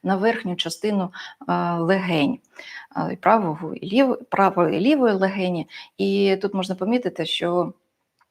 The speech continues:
в такому випадку, якщо довго сидіти, то це буде не дуже класно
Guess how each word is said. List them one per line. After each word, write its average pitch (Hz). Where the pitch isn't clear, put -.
в 196
такому 196
випадку, 196
якщо 170
довго 175
сидіти, 262
то 208
це 190
буде 185
не 196
дуже 165
класно 208